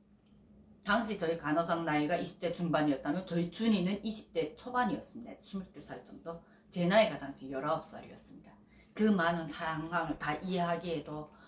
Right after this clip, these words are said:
상당히 힘들었어요. 그때 음식을 전폐한 간호장을 제가 돌봐줬는데 그때 간호장한테 음식을 갖고 가면서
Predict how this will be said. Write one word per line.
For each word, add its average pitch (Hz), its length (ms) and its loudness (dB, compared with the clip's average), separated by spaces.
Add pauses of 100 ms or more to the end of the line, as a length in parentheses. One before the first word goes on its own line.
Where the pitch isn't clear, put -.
(120)
상당히 233 420 -2
힘들었어요. 175 680 -8 (2000)
그때 220 840 8 (120)
음식을 190 420 2
전폐한 175 480 -2
간호장을 156 540 2
제가 156 240 -4
돌봐줬는데 143 920 -6
그때 139 400 -8
간호장한테 143 1120 0
음식을 143 340 -8
갖고 - 260 -18
가면서 143 480 -12